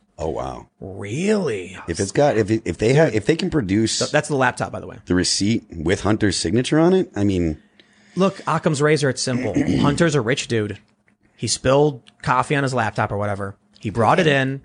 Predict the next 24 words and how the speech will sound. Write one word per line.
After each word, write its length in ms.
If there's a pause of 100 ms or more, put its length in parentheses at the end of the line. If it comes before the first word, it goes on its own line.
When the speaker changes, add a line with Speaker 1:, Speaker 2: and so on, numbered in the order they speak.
(100)
Speaker 2:
went 220
to 80
a 40
Best 260
Buy, 160
bought 180
a 40
new 140
one, 360
and 120
he's 140
rich 460
and 180
didn't 220
care 260
and 140
forgot 240
about 200
it. 100 (1040)
I 120
was 120
telling 180
the 80
story. 400